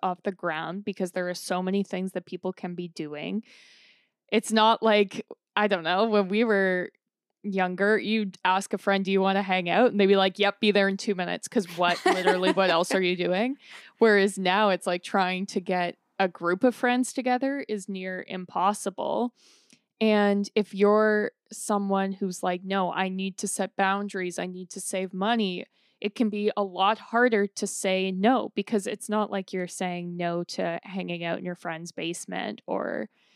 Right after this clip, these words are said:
Speaker 1: you know, driving to the movie
Speaker 2: Mm-hmm.
Speaker 1: theater. You're saying no to, like, these crazy events. Like, if we're saying no to concerts, it's like you're turning down seeing Beyonce.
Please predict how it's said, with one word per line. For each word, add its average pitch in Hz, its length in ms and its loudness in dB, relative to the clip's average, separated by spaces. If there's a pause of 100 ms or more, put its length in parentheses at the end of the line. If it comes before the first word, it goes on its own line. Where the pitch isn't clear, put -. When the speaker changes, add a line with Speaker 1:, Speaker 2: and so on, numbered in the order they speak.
(280)
Speaker 1:
you 190 120 -4
know, 175 180 -2
driving 175 600 -2
to 180 200 -2
the 170 100 -2
movie 175 360 -2
Speaker 2:
Mm-hmm. 165 80 -6
Speaker 1:
theater. 101 420 -4 (300)
You're 226 120 4
saying 233 300 0
no 196 200 4
to, 214 140 -4
like, 190 280 -2
these 208 180 -4
crazy 202 640 0
events. 196 480 0
Like, 190 160 0
if 185 100 -4
we're 202 160 2
saying 202 280 -6
no 196 120 -10
to 190 60 -12
concerts, 202 640 -4
it's - 160 -8
like 180 240 0
you're 190 100 -4
turning 202 360 0
down 196 240 0
seeing 190 340 -2
Beyonce. 185 1040 -2